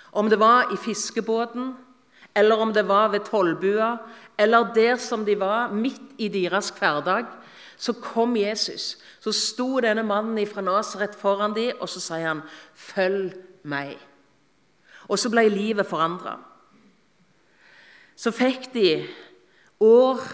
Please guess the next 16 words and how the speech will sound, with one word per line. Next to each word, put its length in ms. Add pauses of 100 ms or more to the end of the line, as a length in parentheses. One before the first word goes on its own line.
(840)
dager, 600
måneder 600
i 20
sammen 480
med 80
Jesus, 580 (260)
der 120
de 100
fikk 220
være 240
vitne 520
til 160
det 180
som 180
han 180
sa, 280